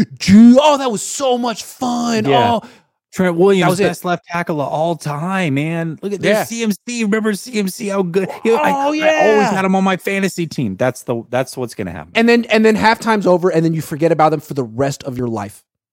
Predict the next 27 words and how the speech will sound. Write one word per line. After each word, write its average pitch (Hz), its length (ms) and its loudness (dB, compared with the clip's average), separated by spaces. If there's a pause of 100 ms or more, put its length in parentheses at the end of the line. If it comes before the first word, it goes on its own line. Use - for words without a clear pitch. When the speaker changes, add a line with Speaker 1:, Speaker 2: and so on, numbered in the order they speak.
(140)
Speaker 2:
Yep. 90 200 -8 (1080)
That's 226 180 -4 (320)
it. - 100 -10 (140)
<laughs> - 140 -20
Moving 139 480 0
on. 82 240 -4 (1300)
Speaker 1:
That's 196 240 -10
why 262 140 -4
it's 277 120 -6
so 262 140 -8
important. - 600 -8 (260)
That's 220 180 -6
why 262 120 0
I 262 60 2
keep 254 180 -8
being 240 200 -2
like, 202 220 -2
"Hey, 220 220 -4
man, 175 360 -4 (920)
it's - 180 -10
not 262 200 0
good 220 180 0
enough 196 260 0
to 180 80 -6
be 170 100 -6
second 170 340 -6
place." 160 480 -4